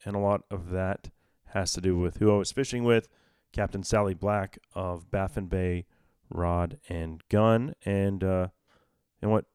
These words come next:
there'll be more on Sally coming up in a second, a lot more. So, you know what to do by now. Pull up that stool a little closer to the old campfire.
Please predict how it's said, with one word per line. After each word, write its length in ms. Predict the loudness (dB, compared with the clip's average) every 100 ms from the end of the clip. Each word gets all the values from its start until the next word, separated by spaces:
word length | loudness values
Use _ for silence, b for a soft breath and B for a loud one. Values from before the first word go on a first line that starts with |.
| _ _ _ -4
there'll 100 | 0
be 120 | 2
more 240 | 4 2
on 80 | 0
Sally 460 | -2 -2 0 -6 -10 _
coming 240 | -8 -2 -2
up 100 | -2
in 80 | -6
a 40 |
second, 280 | -4 -4 -2
a 60 |
lot 200 | 2 2
more. 300 | 2 -2 -4 _ _ _ _ _ _
So, 300 | 4 4 2 -4
you 160 | 2
know 140 | 6 8
what 140 | 8
to 80 | 6
do 140 | 2 4
by 160 | 2
now. 220 | 2 0
Pull 200 | 0 2
up 60 | 4
that 160 | 2 2
stool 360 | 2 6 8
a 80 | 10
little 160 | 8 4
closer 600 | 0 2 2 2 -4 -6
to 80 | -6
the 120 | -2
old 220 | -2 -4
campfire. 640 | -6 -6 -6 -4 -2 -2